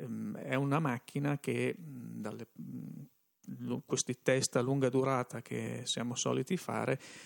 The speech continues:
direi che conferma ancora il suo perché, eh, e poi rimane sempre la, la possibilità alternativa di passare a una mirrorless, ehm, però, mm, non sono,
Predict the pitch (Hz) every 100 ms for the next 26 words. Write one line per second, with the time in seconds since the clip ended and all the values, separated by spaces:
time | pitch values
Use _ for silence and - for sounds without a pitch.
0 | - - 127 143 135 123 131 123 143 139
1 | 135 120 - 135 131 127 127 131 - 123
2 | 123 123 - 117 110 135 _ - - 131
3 | 117 113 110 110 110 - - - - -
4 | 127 123 120 127 - 131 123 127 123 117
5 | 113 123 - - 123 - 120 - 120 -
6 | 113 110 113 123 131 139 123 - - -
7 | - 120 117 - - - - 120 113 117
8 | 110 123 139 117 113 - 135 135 131 131
9 | - 147 160 165 - 147 135 131 131 131
10 | 135 - _ _ 226 156 151 147 143 -
11 | 151 151 147 147